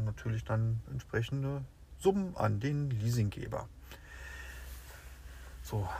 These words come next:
aber Kfz ist ja wie eine andere Baustelle, mit der ich so gut wie nie etwas zu tun habe. Hm, also das hilft euch auch weiter. Also halten wir nochmal kurz fest.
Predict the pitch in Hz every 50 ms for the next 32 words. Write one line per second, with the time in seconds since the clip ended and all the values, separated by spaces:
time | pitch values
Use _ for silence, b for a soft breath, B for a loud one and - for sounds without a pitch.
0 | B B - - 110 107 101 104 - - - 113 117 - - - 160 147 - -
1 | 120 - - 117 113 110 107 107 104 98 95 101 - - 165 160 151 131 131 127
2 | 131 127 - 127 123 127 123 117 110 - 107 104 107 104 - - B B B B
3 | B - - 127 123 151 165 156 - 113 113 135 135 - - - 110 104 - -
4 | 143 123 - - 120 110 98 95 95 92 87 92 90 - - - - - - -
5 | - - - - - - - - - - - - - - - - - 110 123 151
6 | 156 - - 110 107 104 104 98 101 - - - - 113 113 - - 117 117 -
7 | - 117 113 - 104 101 98 104 101 101 - - 113 113 - - - - 110 110
8 | 110 104 95 - - - 185 185 - 127 117 110 101 104 - - 127 - - -
9 | 175 160 - -